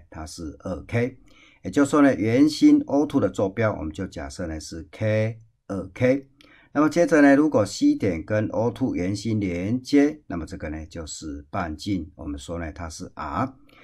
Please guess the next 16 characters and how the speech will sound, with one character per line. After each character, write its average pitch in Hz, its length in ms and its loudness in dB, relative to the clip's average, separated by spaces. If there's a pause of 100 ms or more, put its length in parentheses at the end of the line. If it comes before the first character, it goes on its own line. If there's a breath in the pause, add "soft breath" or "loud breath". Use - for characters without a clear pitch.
(220 loud breath)
那 107 80 -4
么 127 100 2
D 151 320 4
点 92 300 0
如 104 120 -4
果 90 240 -4
也 73 120 -8
跟 92 240 -4
呢 90 180 -4
O 104 240 -4
two， 123 340 -2 (200)
圆 82 280 -8
心 92 180 -6
的 90 120 -4
连 85 360 -4
接， 262 340 0